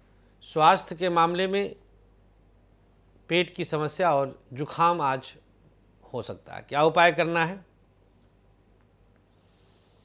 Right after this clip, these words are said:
शनि जयंती स्पेशल, तीन लौंग में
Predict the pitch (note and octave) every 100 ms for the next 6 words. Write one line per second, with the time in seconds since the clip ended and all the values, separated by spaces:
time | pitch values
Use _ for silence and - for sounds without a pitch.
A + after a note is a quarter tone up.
0 | _ _ _ - _ - F#3 G3 F#3+ F3
1 | F3 F#3+ E3+ - D#3+ - E3 G2+ - _
2 | _ _ _ _ _ _ _ _ _ _
3 | _ _ _ _ _ _ _ _ _ _
4 | _ _ _ _ _ _ - F#3 G#3+ G#3+
5 | G3 G3 G#3+ G#3+ A3 A#3 G3